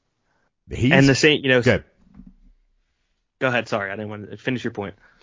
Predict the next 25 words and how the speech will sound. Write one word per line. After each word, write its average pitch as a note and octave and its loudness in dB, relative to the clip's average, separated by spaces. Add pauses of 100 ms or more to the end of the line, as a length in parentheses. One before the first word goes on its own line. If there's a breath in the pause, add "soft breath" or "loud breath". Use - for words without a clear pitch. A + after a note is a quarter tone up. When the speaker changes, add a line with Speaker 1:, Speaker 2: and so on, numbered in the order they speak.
(220 soft breath)
Speaker 1:
I G2+ -4
don't D#2+ -4
remember C2+ -10
what - -16
my - -20
point A#1+ -18
is. - -18
I C3+ -8
never G#2 -2
have D2 -6
a - -16
point. C3 2
Speaker 2:
Uh, B2 2
the, C3 0
the D3 4
same, D#3 2
<laughs> - -2
the C3+ -2
same D#3+ -2
with, A#2+ -4 (760)
uh, G2+ -12
I C3 0
just C#3 -2
mentioned C3 -2
Jericho. G#2 -6